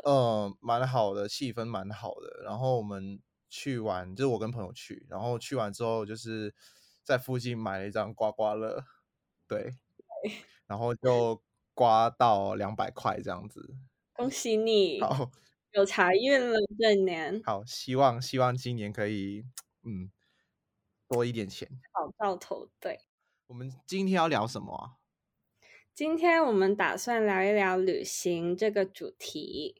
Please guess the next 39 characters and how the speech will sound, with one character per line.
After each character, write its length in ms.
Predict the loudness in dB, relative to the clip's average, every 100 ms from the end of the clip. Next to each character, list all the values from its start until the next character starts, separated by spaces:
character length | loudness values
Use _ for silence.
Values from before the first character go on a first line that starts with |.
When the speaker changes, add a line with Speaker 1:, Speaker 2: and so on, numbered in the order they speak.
| _ _ _ _ _ _ _ _ _ _
Speaker 1:
旅 320 | -6 -4 -4
行， 600 | -4 -4 -4 -4 -4 -6
好， 400 | -8 0 0 0 0
那 180 | 4 4
我 120 | 4
们 100 | 2
要 140 | 4
不 40 | 6
要 140 | 6
讲 260 | 4 0 0
一 80 | -2
下 220 | 0 0
是 480 | -2 -2 -2 -4 -10 _ _ _ _ _ _ -10
我 100 | -6
们 340 | -4 -4 -6 -2
人 340 | 2 2 4
啊， 200 | 4 4
为 100 | 2
什 100 | 0
么 120 | -2
要 40 | -2
去 160 | -4
旅 140 | -6 -8
行 220 | -14 -16
啊？ 180 | -18 _ _ _ _ _ _ _ _ _ _ -6
Speaker 2:
嗯， 420 | -2 0 0 -2
为 80 | -2
什 140 | -2
么 60 | -4
要 80 | -4
旅 120 | -6
行 220 | -10 -14
啊？ 80 | -16 -18 _ -6
你 80 | -2
要 40 |
不 80 | -2
要 80 | -2
先 160 | -6
说？ 320 | -10 -12 -14